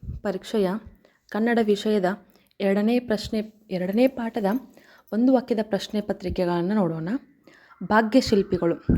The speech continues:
ಎರಡನೇ ಪಾಠ. ಆ, ಮೊದಲನೇ ವಿಡಿಯೋದಲ್ಲಿ ನಾವು ವ್ಯಾಘ್ರಗೀತೆ ಎಂಬ ಗದ್ಯ ಪಾಠದ ಮೇಲೆ ಬರ್ತಿರ್ತಕ್ಕಂಥ ಒಂದು ವಾಕ್ಯದ ಪ್ರಶ್ನೆಗಳನ್ನು ನೋಡಿದ್ದೇವೆ. ಇವಾಗ ಎರಡನೇ ಪಾಠದ ಪ್ರಶ್ನೆ ನೋಡ್ರಿ. ಪಾಠ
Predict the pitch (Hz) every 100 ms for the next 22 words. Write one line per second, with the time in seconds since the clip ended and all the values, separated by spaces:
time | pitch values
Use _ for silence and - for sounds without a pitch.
0 | - 170 175 170 170 160 226 339 - -
1 | - - 202 202 202 202 185 220 262 254
2 | 226 233 285 226 226 226 202 285 - -
3 | - _ _ _ _ _ _ - 190 214
4 | 226 247 233 226 220 208 196 262 - -
5 | 123 - _ _ _ - 185 196 233 226
6 | 214 202 202 202 185 180 190 190 196 196
7 | 220 226 226 214 190 196 196 180 196 185
8 | - 185 - 202 180 175 175 254 208 170
9 | 165 180 285 202 175 196 381 - - -
10 | - _ 208 208 226 233 208 190 190 311
11 | - 185 - 180 320 - - _ _ -
12 | 233 185 254 311 _ _ _ - 208 196